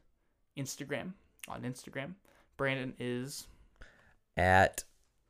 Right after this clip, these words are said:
Speaker 2: M I D I U M V, Medium Bird.
Speaker 1: And I'm Tyler Mullen without the E's, T Y L R M U L L N. And overall, we are at After Three Podcast on Instagram.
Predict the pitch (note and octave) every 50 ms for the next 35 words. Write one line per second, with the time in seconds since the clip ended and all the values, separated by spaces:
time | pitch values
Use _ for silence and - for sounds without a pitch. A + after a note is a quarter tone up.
0 | _ - G#2 A2 A#2 A#2 A2+ G#2+ G#2 A2+ A2+ A2+ A2 G#2+ G#2+ G2+ G2+ G2+ G#2 G2+
1 | G2 G2+ F#2+ G2 F2+ - - - F#2 F2+ F#2+ G2 G2 G2 F#2+ G2 F#2+ - - _
2 | _ _ _ _ _ _ - - D3+ - - - - - - - - - C3 B2+
3 | A#2+ A#2+ A#2+ A#2+ _ - - B2+ B2+ B2 A2+ A#2 A#2 A#2+ B2 C3 C#3 C#3+ C#3 B2
4 | B2+ B2 A2+ A2+ - B2 - - C3 B2+ A#2+ A#2+ A#2 A#2+ B2 - - - - D3
5 | C3 B2 A#2 A2+ - C3 B2+ B2 B2 - - - F3 G3 G3 F3+ D#3 - - D3
6 | D#3 D#3+ D#3+ D#3 D#3+ F#3 G3 G3+ - D3+ C#3+ C#3+ C#3 - - F3+ G#3 G3 E3+ D3
7 | D3 D#3 F#3+ G3 F#3+ E3+ E3 E3+ D#3+ A2+ A#2+ B2 - - B2 C#3 D#3+ F#3+ - -
8 | - - B2 B2+ C3+ C3+ - - D#3+ D#3+ C#3+ - - B2+ C3 C3+ C#3 C#3+ C#3 C#3+
9 | - B2 A2+ A2 A2+ - - - - - - - - - - - - A#2+ A#2+ A#2+
10 | A#2 A#2 - - - - A2 G#2+ A2 B2+